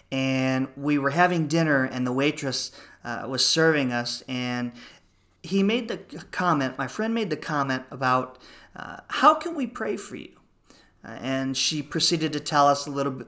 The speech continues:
little bit of her story, and, and, uh, we knelt right there, uh, in that restaurant and prayed right for that, uh, waitress. Uh, and I know it blessed her, uh, immensely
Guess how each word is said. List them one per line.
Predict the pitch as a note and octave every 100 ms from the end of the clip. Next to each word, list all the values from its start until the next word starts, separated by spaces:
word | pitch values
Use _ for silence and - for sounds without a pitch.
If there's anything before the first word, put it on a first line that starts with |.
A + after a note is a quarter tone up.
| -
little | C#3 C#3
bit | C#3+ C#3
of | B2+
her | C3+
story, | C3 - C#3 C3+ C3+ C3+ C3+
and, | A2+ - - - -
and, | - B2+ B2 A#2+
uh, | A2+ A#2+ -
we | - E3
knelt | G3+ F#3+ F#3+
right | F#3+ F3 F#3
there, | D#3 G#3 C3 A#2 _ _ _ _ -
uh, | - -
in | D#3 F#3
that | F#3+ F3+
restaurant | D#3+ E3+ - - - - _ _ _ _
and | B2 A#2+
prayed | - C#3 B2+
right | C3+ D3
for | - D3+
that, | C3+ C3 - - -
uh, | B2+ A#2+ -
waitress. | C3+ C3+ - - - - _ _ _ -
Uh, | A2 -
and | B2 B2
I | C#3+ C#3+ C#3+
know | D3 E3 E3
it | C3+ -
blessed | C3 C3+ - -
her, | E2 - _ - _ -
uh, | C#2 - -
immensely | C#3 C#3+ D3+ - - E2+